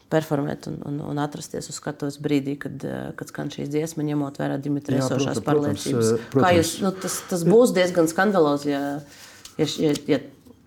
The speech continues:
Speaker 1: mēs redzēsim, kā tas risinās.
Speaker 2: Eh, jā, es esmu šo jautājumu pārunājis arī ar kordiriģentiem,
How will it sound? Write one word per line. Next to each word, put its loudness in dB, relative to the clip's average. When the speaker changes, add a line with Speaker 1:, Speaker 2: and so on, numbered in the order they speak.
Speaker 1:
mēs -2
redzēsim, 0
kā -4
tas -10
risinās. -8
Speaker 2:
Eh, -2
jā, 4
es -2
esmu -2
šo -4
jautājumu 0
pārunājis 2
arī 0
ar 0
kordiriģentiem, 2